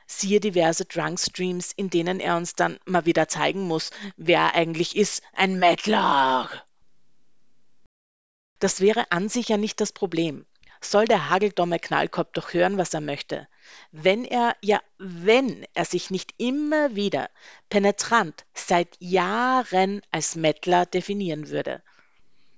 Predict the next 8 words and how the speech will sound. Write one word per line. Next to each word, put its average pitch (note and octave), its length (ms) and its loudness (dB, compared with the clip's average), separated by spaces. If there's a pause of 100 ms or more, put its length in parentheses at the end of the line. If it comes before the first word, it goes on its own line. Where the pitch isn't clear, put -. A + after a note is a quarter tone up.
(140)
Und G#3 220 -2
das D#3 240 -2
ist - 360 -6
er, G3 220 2
wie G3+ 100 -4
bereits G#3+ 380 2
erwähnt, A3 480 0 (440)
nicht. - 680 0